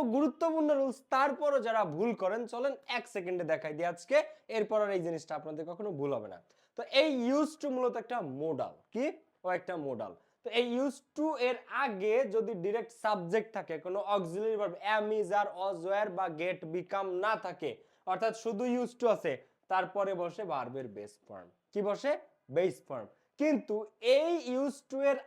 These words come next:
আগে যদি am, is, are বা was, were অথবা get বা become এর কোনো একটা আসে, তখন এরপরে যে ভার্বটা হয়, তার সাথে হয় আইএনজি। একেবারে সিম্পল। যদি used to একা বসে, এর আগে কোনো am, is, are, was,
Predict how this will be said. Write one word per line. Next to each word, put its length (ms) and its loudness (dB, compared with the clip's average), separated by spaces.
আগে 240 2
যদি 220 0
am, 120 2
is, 160 2
are 120 4
বা 100 4
was, 220 8
were 220 2
অথবা 220 -2
get 180 -2
বা 80 2
become 320 0
এর 120 8
কোনো 220 2
একটা 240 0
আসে, 200 0
তখন 280 2
এরপরে 360 -2
যে 60 -2
ভার্বটা 360 -2
হয়, 200 -2
তার 180 -4
সাথে 220 -20
হয় 160 -6
আইএনজি। 320 -10
একেবারে 380 -12
সিম্পল। 320 -8
যদি 320 4
used 260 -4
to 60 0
একা 180 2
বসে, 240 -2
এর 140 0
আগে 220 0
কোনো 120 -2
am, 120 -2
is, 140 -4
are, 100 2
was, 120 0